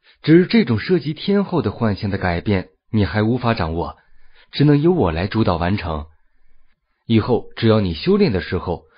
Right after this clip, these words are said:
只要叫一下我的名字即可。”罗侯仍旧面无表情地说道。“主导之事，这倒无妨，但不知前辈先前所提到的囚龙权限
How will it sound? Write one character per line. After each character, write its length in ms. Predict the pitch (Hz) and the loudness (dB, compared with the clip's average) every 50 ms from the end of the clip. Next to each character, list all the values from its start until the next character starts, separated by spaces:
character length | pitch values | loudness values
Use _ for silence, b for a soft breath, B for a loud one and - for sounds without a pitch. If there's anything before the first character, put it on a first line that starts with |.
| b b | b b
只 120 | - - 131 | 0 2 4
要 100 | 151 165 | 4 4
叫 220 | - 208 175 139 | 4 2 2 2
一 60 | 151 151 | 0 -2
下 120 | - 175 | -2 -2
我 120 | 113 95 90 | 0 0 -2
的 80 | 92 | -2
名 240 | 87 87 87 113 180 | -4 -4 -2 -2 -2
字 120 | 175 202 | -2 -2
即 140 | 139 120 104 | 0 0 0
可。” 400 | - - 95 90 80 80 76 - _ _ _ _ _ _ _ _ _ _ _ _ _ _ _ _ _ _ _ _ _ _ _ _ _ _ _ | 0 -2 -6 -6 -6 -6 -10 -14 _ _ _ _ _ _ _ _ _ _ _ _ _ _ _ _ _ _ _ _ _ _ _ _ _ _ _
罗 180 | 110 113 165 | 4 4 4
侯 360 | 175 - 98 90 104 139 - - - | 4 2 0 2 2 0 -2 -4 -2
仍 220 | 131 156 175 180 | 0 0 0 2
旧 160 | 180 180 147 | 0 0 -2
面 200 | 127 165 160 127 | 0 0 0 0
无 120 | 123 170 156 | 0 0 0
表 240 | 120 104 80 78 | 0 -2 -2 -2
情 120 | 76 - 101 | -4 -4 -2
地 80 | 98 90 | -2 -2
说 200 | - - 110 110 | 0 0 2 2
道。 280 | 104 85 80 - - _ _ _ _ _ _ _ _ _ _ _ _ _ _ _ _ _ _ _ _ _ _ _ _ _ _ _ _ _ _ _ _ 160 _ _ _ | 2 -2 -6 -10 -16 _ _ _ _ _ _ _ _ _ _ _ _ _ _ _ _ _ _ _ _ _ _ _ _ _ _ _ _ _ _ _ _ _ _ _ _
“主 220 | - 135 160 196 | -2 0 0 2
导 180 | - 127 101 90 | 2 0 0 0
之 240 | - - 131 135 | -2 -2 -2 -2
事， 540 | 120 - - 131 123 117 110 107 104 110 107 - | -2 -2 0 2 4 4 6 4 4 2 -2 0
这 120 | - 135 | 2 2
倒 120 | 123 104 92 | 4 4 2
无 160 | 92 110 135 | 2 0 -2
妨， 340 | 127 - 90 82 80 78 - _ _ - b b b b b b | -2 -4 -4 -4 -6 -8 -12 _ _ -20 b b b b b b
但 200 | _ 185 180 165 | _ 0 0 0
不 120 | 143 175 180 | 0 -2 -2
知 120 | 180 190 | -2 -2
前 180 | - - 143 147 | 0 0 0 2
辈 120 | 151 131 | 2 0
先 200 | 110 - 190 180 | 0 0 -2 -2
前 300 | - - 117 135 143 - | 0 0 0 0 0 -4
所 280 | - - - 117 107 101 | -8 -10 -2 0 0 0
提 200 | - - 139 147 | 0 -2 -2 -2
到 120 | 151 156 | -2 0
的 120 | 120 120 107 | 0 -2 -2
囚 280 | - - - 156 180 | -2 -2 0 0 0
龙 180 | 160 165 190 190 | 2 2 0 -2
权 360 | - - - 90 87 123 165 | -2 -4 -4 -2 0 -2 -2
限 420 | - - 170 131 98 87 85 - | -2 0 0 0 0 -2 -4 -8